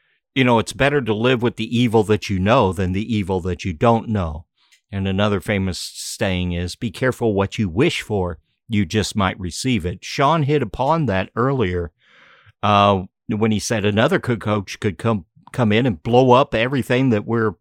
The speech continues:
actually happy about. And game management and picking rosters is something that people are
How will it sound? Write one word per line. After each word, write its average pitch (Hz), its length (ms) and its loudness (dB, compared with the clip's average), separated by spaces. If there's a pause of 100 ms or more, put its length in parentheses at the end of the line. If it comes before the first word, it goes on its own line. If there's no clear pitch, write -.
(120)
actually 107 540 0
happy 110 360 0
about. 85 460 -6 (680)
And 110 640 2 (640)
game 127 360 2
management 101 800 -2 (500)
and 101 340 0
picking 104 340 -2
rosters 101 640 -2
is 95 120 -6
something 98 480 -2
that 90 160 -4
people 95 320 -2
are 90 260 -4